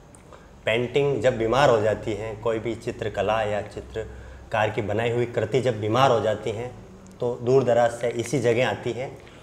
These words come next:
और साहब जो हमारे सामने बैठे हुए हैं, आज मैं बड़ा सौभाग्यशाली हूँ। सर जो हैं वो इन, अ,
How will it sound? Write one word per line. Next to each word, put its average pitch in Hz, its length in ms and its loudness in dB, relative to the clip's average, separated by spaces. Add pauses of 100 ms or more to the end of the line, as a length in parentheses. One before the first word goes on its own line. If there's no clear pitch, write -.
(240)
और 104 120 0
साहब 117 320 2
जो 120 140 0
हमारे 110 260 -2
सामने 110 300 -2
बैठे 104 280 -2
हुए 117 220 -2
हैं, 113 100 -6
आज 101 180 -4
मैं 104 120 -4
बड़ा 101 180 2
सौभाग्यशाली 110 720 0
हूँ। 127 100 -8 (600)
सर 123 580 2
जो 113 180 0
हैं 123 160 -2
वो 139 200 0
इन, 127 100 -2
अ, 127 40 -14